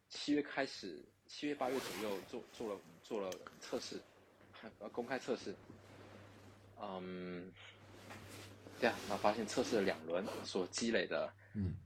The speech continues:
Speaker 1: 呃，对，积-，积累的，呃，学习，嗯，让我们觉得应该要更早，更早就，就开放，把，呃，开发工作的这个 scope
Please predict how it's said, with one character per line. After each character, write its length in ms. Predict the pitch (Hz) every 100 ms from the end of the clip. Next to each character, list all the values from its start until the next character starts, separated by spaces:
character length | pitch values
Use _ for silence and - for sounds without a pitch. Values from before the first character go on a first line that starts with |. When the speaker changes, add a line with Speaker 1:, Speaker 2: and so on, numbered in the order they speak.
| - -
Speaker 1:
呃， 280 | 64 - - -
对， 160 | 62 - -
积-， 180 | - 113 -
积 160 | 123 120
累 180 | 92 -
的， 380 | 80 71 82 80 -
呃， 320 | 87 - - - - - - - - - - - -
学 260 | - 104 107
习， 340 | - 90 90 - _ _ _ _ _ _ -
嗯， 440 | 98 92 92 92 92 _ _ _ _ _ _ _ - - -
让 140 | - 120
我 40 |
们 120 | 98
觉 160 | 92 95
得 340 | 98 92 87 87 - _ _ _ _ _
应 100 | 120
该 100 | 117
要 120 | 113
更 240 | 110 156 127
早， 140 | 90
更 180 | - 107
早 100 | - -
就， 120 | 107 92 - -
就 180 | - 98 -
开 200 | - 95
放， 220 | 98 - - - -
把， 220 | - 90 85 - -
呃， 140 | - -
开 180 | - 131
发 140 | 131
工 180 | 127 127
作 140 | 131 107
的 60 |
这 40 | 110
个 80 | 107
scope 360 | - - 107